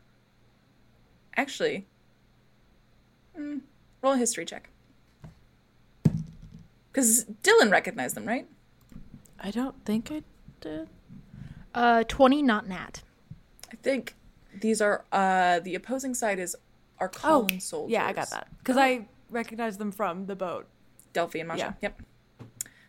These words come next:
Speaker 1: And you just know that from history,
Speaker 3: Mm-hmm.
Speaker 1: Zil. The
Speaker 3: Everything's always gotta be Arcala nowadays. <laughs>
Speaker 1: Nowadays. As you see, the Caerleon soldiers win this battle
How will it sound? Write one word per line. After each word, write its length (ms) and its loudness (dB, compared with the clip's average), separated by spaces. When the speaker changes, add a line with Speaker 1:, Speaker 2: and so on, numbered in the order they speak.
Speaker 1:
And 160 4
you 120 0
just 160 0
know 100 2
that 180 0
from 160 -4
history, 580 -2
Speaker 3:
Mm-hmm. 200 0
Speaker 1:
Zil. 320 2
The 840 -2
Speaker 3:
Everything's 480 -14
always 280 -4
gotta 240 -16
be 220 -18
Arcala 640 -10
nowadays. 1000 -12
<laughs> 360 -8
Speaker 1:
Nowadays. 920 -8
As 200 4
you 80 0
see, 260 2
the 500 -4
Caerleon 380 -2
soldiers 400 -4
win 460 -4
this 280 -2
battle 560 -6